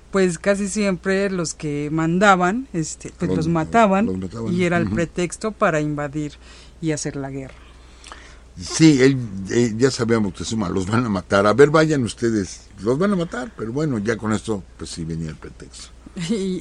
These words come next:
Speaker 1: y otra de las cosas también es que, eh, en una, este, en un enfrentamiento con los Chalcan-, Chalcas, perdón, toman prisionero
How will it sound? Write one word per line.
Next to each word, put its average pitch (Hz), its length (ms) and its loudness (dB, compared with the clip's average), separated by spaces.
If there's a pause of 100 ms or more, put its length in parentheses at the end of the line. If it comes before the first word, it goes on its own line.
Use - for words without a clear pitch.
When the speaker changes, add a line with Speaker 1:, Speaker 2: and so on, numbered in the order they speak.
Speaker 1:
y 185 220 -2
otra 214 400 -2
de 196 80 -4
las 156 220 -4
cosas 208 320 -10
también 180 560 0 (500)
es 175 300 -4
que, 202 560 2
eh, 175 540 -2
en 185 420 0
una, 214 500 2
este, 147 640 -8 (520)
en 175 140 0
un 208 220 0
enfrentamiento 190 880 0
con 135 320 -8
los 156 220 -6
Chalcan-, 196 640 -2 (180)
Chalcas, 208 520 0
perdón, 190 400 -6 (400)
toman 214 320 4
prisionero 220 960 0